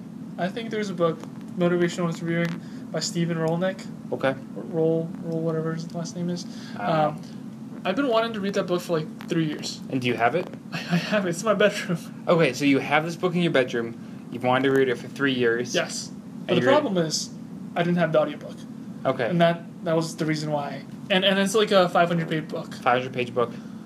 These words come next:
Speaker 1: Um, but I'm gonna try to read it.
Speaker 2: So, Bob, when you're setting these goals, it's not try.
Speaker 1: Oh, yes, you're right.
Speaker 2: It's Yoda.
Speaker 1: D-
Speaker 2: "There is no try,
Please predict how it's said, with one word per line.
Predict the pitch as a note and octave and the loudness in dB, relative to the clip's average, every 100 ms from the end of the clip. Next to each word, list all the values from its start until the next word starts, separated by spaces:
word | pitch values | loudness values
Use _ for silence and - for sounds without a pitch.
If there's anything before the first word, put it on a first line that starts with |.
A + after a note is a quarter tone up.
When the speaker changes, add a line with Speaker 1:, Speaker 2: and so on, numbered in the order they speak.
| - | 0
Speaker 1:
Um, | E3+ D#3 C#3+ - - - - - - - - | 4 4 2 -6 -12 -14 -12 -14 -14 -4 2
but | E3+ - - | 4 2 -2
I'm | G3+ G#3 | -4 0
gonna | C#4+ | 4
try | D#4+ | 4
to | D#4 | 4
read | D#4+ | 4
it. | F#3+ - - - - - - - - - - - - - - - - - - - - | 2 -2 -10 -14 -14 -14 -12 -12 -12 -12 -12 -12 -12 -12 -12 -12 -12 -12 -12 -12 -10
Speaker 2:
So, | - C#3+ C3 A#2+ A#2 - - | -2 2 4 4 0 -8 2
Bob, | C3+ A#2+ | 4 4
when | A#2 | 0
you're | C#3 | 0
setting | F3 C#3+ | 2 2
these | A#2 | 0
goals, | B2+ C#3 A2 - - - - - - - - | 2 2 2 -4 -10 -12 -12 -14 -14 -14 -12
it's | - - | -10 -4
not | B2 B2 - | 0 0 0
try. | - A2+ F#2+ - - - - - - | -2 -2 -2 -8 -12 -12 -12 -12 0
Speaker 1:
Oh, | F3 D3 - - | 2 2 -2 -4
yes, | F3 - - - - | -2 -2 -4 -8 -6
you're | E3 | 0
right. | D#3 D#3+ D#3+ - - | 2 2 0 -8 -10
Speaker 2:
It's | A#2+ | -2
Yoda. | A#2+ A#2+ G#2 - - - - - - - - - - - | 4 4 4 -4 -10 -12 -12 -14 -14 -14 -12 -8 -8 -8
Speaker 1:
D- | - - | -10 -8
Speaker 2:
"There | G#2 A#2+ | -6 -4
is | F3+ | -4
no | G3+ A3+ B3+ | -2 2 2
try, | B3+ G#3 G#3+ D#4 F4 C#4 | 4 4 4 4 2 2